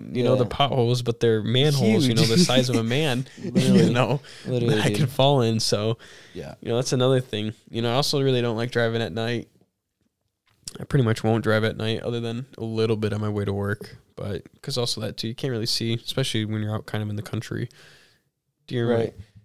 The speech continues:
Speaker 1: deer might jump out at you.
Speaker 2: Right. Yeah, definitely. And that was one reason why I bought a dirt bike too, because I was scared of those,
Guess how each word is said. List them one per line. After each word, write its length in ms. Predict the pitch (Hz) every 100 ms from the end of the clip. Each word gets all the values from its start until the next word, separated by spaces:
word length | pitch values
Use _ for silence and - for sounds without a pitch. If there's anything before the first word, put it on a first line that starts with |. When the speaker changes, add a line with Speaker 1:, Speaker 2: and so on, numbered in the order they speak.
| - -
Speaker 1:
deer 140 | 110
might 240 | 110 98
jump 260 | 73 113 120
out 140 | 113
at 200 | 107 107
you. 220 | - 110 117
Speaker 2:
Right. 360 | 139 110 101 -
Yeah, 280 | 156 127 107
definitely. 420 | 107 107 110 98
And 100 | 139
that 120 | 180
was 120 | 226
one 100 | 165
reason 220 | 135 127
why 140 | 117 110
I 20 |
bought 160 | 107 104
a 40 |
dirt 180 | 113 117
bike 180 | 107 104
too, 160 | 123
because 260 | 113 117 107
I 120 | -
was 120 | 117
scared 240 | - 120 117
of 80 |
those, 320 | 113 113 113